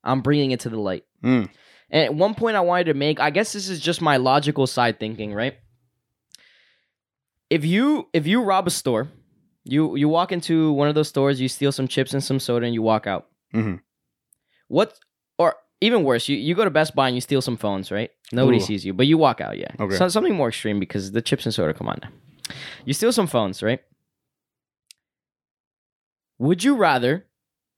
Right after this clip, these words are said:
Speaker 1: you, the guilt kicks in, the metal detector kicks in, the Holy Spirit kicks in, and you're like, "This is wrong."
Speaker 2: Mm-hmm.
Speaker 1: And you realize it. This is the, the vid-, the video you're watching right now, we're telling you it's wrong.
Speaker 2: Yeah.
Speaker 1: Right? Would you rather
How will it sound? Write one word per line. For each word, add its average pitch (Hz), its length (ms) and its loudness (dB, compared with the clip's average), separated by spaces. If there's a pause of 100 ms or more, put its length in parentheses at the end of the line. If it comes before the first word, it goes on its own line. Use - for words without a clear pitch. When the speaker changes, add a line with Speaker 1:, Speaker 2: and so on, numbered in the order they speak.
(140)
Speaker 1:
you, 165 160 -4
the 151 200 0
guilt 160 340 0
kicks - 280 -6
in, 151 140 2
the 139 80 4
metal 160 260 4
detector 156 460 -2
kicks 151 340 -4
in, 131 300 2
the 123 120 2
Holy 165 240 2
Spirit 143 400 0
kicks 131 280 -2
in, 123 120 0
and 123 120 0
you're 123 100 0
like, 113 340 0 (1160)
"This 135 160 -2
is 120 140 -6
wrong." 92 240 -8 (140)
Speaker 2:
Mm-hmm. 113 240 -4 (920)
Speaker 1:
And 165 100 2
you 196 40 4
realize 165 380 2
it. 87 180 -10
This 180 180 0
is 160 140 -4
the, 170 100 -2
the 160 120 2
vid-, 175 420 2
the 160 80 4
video 214 360 4
you're 175 220 2
watching 190 280 2
right 180 120 4
now, 185 160 4
we're 170 100 4
telling 170 260 2
you 147 80 4
it's 139 160 2
wrong. 90 180 -6 (340)
Speaker 2:
Yeah. 117 180 4
Speaker 1:
Right? 139 180 0 (1200)
Would 175 200 2
you 269 140 2
rather 160 540 4